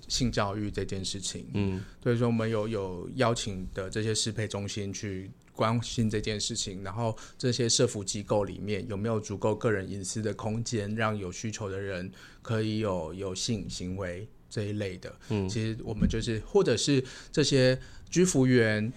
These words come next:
Speaker 1: 就是他的工作范围有没有办法协助到，不是说居服员要去帮他做性服务，而是说如果我今天需要你帮我拿一个按摩棒，拿一个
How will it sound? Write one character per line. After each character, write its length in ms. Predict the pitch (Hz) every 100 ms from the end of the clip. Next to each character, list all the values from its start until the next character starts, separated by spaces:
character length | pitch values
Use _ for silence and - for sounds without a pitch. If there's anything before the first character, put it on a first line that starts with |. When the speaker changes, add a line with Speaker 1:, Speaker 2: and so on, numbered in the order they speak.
| -
Speaker 1:
就 120 | -
是 220 | 127 131 117
他 240 | - 156
的 160 | 156 131
工 240 | 123 135
作 200 | 139 135
范 260 | - 143 117
围 260 | 98 98 95 - - - -
有 140 | 117
没 140 | 107
有 140 | 127 127
办 200 | - 127
法 240 | 120 95
协 240 | - - 117
助 280 | 104 131
到， 520 | 117 - 117 98 107 -
不 80 | 156
是 160 | 180 196
说 420 | 185 175 180 185 -
居 140 | 202
服 160 | 185 139
员 140 | 139
要 160 | 139 156
去 200 | 175 139
帮 320 | - 139 139
他 280 | 135 131 135
做 240 | - 131
性 200 | - 127
服 240 | - 107
务， 80 | 123
而 80 | 113
是 140 | 117
说 260 | 131 135 123 - -
如 120 | - 165
果 120 | 202
我 160 | 151
今 200 | 120 135
天 160 | 143 139
需 160 | 131 131
要 120 | 127
你 140 | 113
帮 180 | 95 120
我 180 | 123 104 98 - - -
拿 280 | 120 104 107
一 60 |
个 140 | 117 123
按 120 | 127
摩 200 | 104 98
棒， 280 | - 104 - -
拿 240 | 123 107 110
一 140 | 113
个 360 | - 117 101